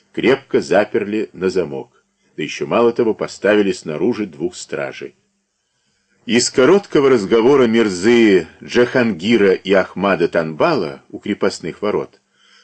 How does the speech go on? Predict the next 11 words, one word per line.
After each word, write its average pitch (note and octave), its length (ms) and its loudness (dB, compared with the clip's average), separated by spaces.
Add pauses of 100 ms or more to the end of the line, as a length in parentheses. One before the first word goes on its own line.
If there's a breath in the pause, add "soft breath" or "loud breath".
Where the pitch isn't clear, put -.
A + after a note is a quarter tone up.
(140 soft breath)
он A#2 200 2
понял, G#3 380 4
что D#3 560 0 (100)
обвинят A2+ 720 0
его E3 280 2
в - 100 -12
покушении D#3 760 0
на B2 200 0
честь - 440 -2
венценосной A2+ 760 -2
ханум, B2 480 -6